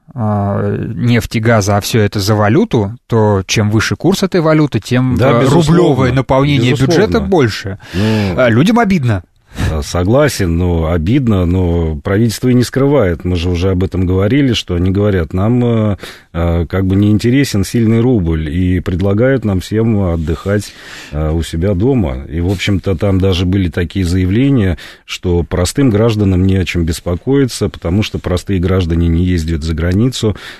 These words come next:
Speaker 2: и, э, ну, вот как-то вот так. Поэтому они не должны интересоваться, им не интересен, э, валютный курс.
Speaker 1: М. Семь три семь три девяносто четыре восемь. А, слушаем вас, здравствуйте.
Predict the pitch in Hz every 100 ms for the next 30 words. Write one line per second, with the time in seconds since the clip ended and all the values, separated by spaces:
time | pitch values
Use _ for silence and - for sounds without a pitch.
0 | _ - 82 85 85 80 80 78 73 71
1 | 71 73 87 92 82 82 82 87 82 71
2 | 69 64 80 78 92 95 101 92 92 85
3 | 101 104 - 76 - 80 85 95 - 76
4 | 73 90 92 90 85 87 90 101 - 76
5 | 73 71 69 69 71 64 67 64 69 76
6 | 78 90 82 - 69 - _ _ _ _
7 | _ 104 90 - - - - - - 139
8 | 151 160 151 151 143 156 139 139 143 131
9 | 135 - 147 139 139 170 165 151 139 117
10 | 120 113 - 135 123 131 123 143 120 123
11 | - 110 107